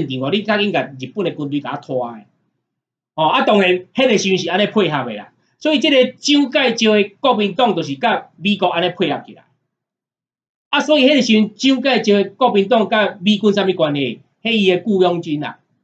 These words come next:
人讲的，你来听无？即个美国饲的狗啦。蒋介石的国民党就是美军饲的狗。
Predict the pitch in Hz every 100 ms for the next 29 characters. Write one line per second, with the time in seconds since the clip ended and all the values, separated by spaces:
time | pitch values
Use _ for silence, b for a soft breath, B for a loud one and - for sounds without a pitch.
0 | _ _ _ _ _ _ _ _ 165 190
1 | 247 202 175 165 - 170 151 233 196 165
2 | 202 208 170 - 170 165 220 160 117 -
3 | _ _ _ _ _ _ _ _ _ _
4 | - 269 240 269 220 220 185 247 208 190
5 | 247 185 151 151 165 220 226 220 208 175
6 | 160 156 220 151 -